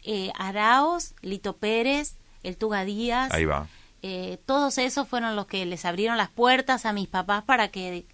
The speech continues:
Speaker 1: che, venían de Buenos Aires, che, estos cantan, estos hacen música, estos componen. Y ahí fueron una de las primeras casas en las que nos juntábamos, eran las de
Speaker 2: Ujú.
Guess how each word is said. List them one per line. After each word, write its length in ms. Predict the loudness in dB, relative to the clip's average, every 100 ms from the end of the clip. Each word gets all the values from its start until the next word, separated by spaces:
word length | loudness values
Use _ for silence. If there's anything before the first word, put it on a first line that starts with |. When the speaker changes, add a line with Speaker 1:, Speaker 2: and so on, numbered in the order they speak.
| -8
Speaker 1:
che, 140 | -4
venían 280 | -2 -2 -2
de 60 | 0
Buenos 320 | 0 -2 0
Aires, 340 | 0 0 -4
che, 180 | -4 -4
estos 200 | -4 -8
cantan, 480 | -2 2 2 0 -4
estos 220 | -4 -6
hacen 100 | -6
música, 400 | -6 -6 -6 -6
estos 180 | -6 -8
componen. 680 | -10 -8 -2 0 0 -2 -6 -12 -20 -20 -20 -16 -14 -10
Y 320 | -6 -4 -4
ahí 140 | -4 -4
fueron 360 | -4 -2 0
una 200 | 2 2
de 60 | 2
las 140 | 0
primeras 420 | -4 -2 0 0 0
casas 540 | 0 0 0 -4 -4
en 80 | -8
las 100 | -8
que 140 | -10
nos 140 | -10 -10
juntábamos, 500 | -8 -4 -2 -4 -4
eran 240 | -6 -8
las 120 | -8
de 80 | -4
Speaker 2:
Ujú. 280 | -2 -2 -6